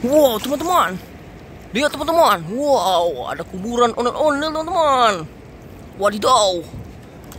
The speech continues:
Wow, mantul teman-teman. Wow. Keren teman-teman.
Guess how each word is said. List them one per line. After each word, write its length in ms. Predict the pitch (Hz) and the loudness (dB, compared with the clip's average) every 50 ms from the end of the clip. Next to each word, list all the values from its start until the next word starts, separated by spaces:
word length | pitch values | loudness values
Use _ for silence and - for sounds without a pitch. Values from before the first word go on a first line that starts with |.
| - - - - - - - - - | -18 -18 -20 -18 -18 -16 -14 -10 -6
Wow, 320 | 233 269 277 240 196 170 156 151 | -2 4 4 4 4 4 2 -2
mantul 320 | 156 165 196 214 208 285 285 | -2 -2 -2 -2 -2 -2 -2
teman-teman. 560 | 302 311 294 330 349 330 311 254 220 208 190 - - - - - - - - - - - - - - - - - - - - - - - - - - - - - - - - - - - - | 0 -2 2 4 6 6 8 6 6 2 0 -6 -10 -10 -12 -12 -14 -16 -16 -18 -20 -20 -20 -20 -20 -20 -20 -20 -20 -20 -18 -18 -18 -16 -16 -16 -16 -14 -14 -12 -12 -12 -12 -12 -12 -10 -4
Wow. 720 | 294 339 349 339 320 294 277 254 240 214 196 180 170 151 - - - - - - - - - - - - - - - - - - - - - - - - | 0 2 4 6 6 6 6 8 8 8 6 6 4 0 -4 -10 -14 -16 -18 -18 -18 -18 -18 -18 -18 -18 -18 -18 -20 -18 -18 -18 -18 -18 -16 -16 -14 -6
Keren 380 | - 233 247 285 285 285 294 | -2 0 2 4 4 4 4
teman-teman. 600 | 285 285 311 302 320 339 320 302 269 240 196 180 | 2 0 0 4 6 6 6 6 4 2 2 0